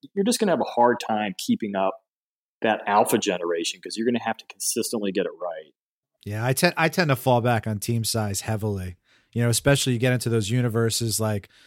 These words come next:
Speaker 2: you know, the small caps or, you know, some of the international where you, you better have a, a deep team to do it.
Speaker 1: Yep,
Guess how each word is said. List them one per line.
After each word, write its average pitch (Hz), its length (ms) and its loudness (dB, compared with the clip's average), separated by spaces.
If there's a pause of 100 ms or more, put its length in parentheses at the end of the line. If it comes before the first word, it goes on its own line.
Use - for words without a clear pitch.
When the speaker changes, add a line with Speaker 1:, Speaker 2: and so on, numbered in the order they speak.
(320)
Speaker 2:
you 127 100 4
know, 120 100 4
the 107 60 0
small 135 400 8
caps 120 520 4
or, 117 280 0
you 127 100 0
know, 117 140 2
some 123 220 0
of 120 60 0
the 117 100 0
international 117 720 0
where 107 240 0
you, 139 200 -2
you 147 120 2
better 151 240 8
have 120 120 4
a, 117 220 2
a 117 80 -4
deep 120 300 0
team 120 320 0
to 98 80 -4
do 92 240 -4
it. 80 120 -12 (760)
Speaker 1:
Yep, 123 120 6